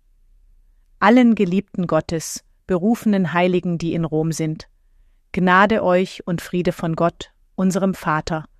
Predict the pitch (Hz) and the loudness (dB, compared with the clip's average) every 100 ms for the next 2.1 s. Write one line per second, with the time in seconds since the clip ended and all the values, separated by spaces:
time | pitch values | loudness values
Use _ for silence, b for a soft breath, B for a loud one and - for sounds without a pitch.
0 | _ _ _ _ 214 226 226 202 165 170 | _ _ _ _ 2 4 4 0 2 0
1 | 175 165 165 165 - - 156 - 156 - | 0 0 -2 -2 -8 -8 -8 -6 -8 -10
2 | - | -16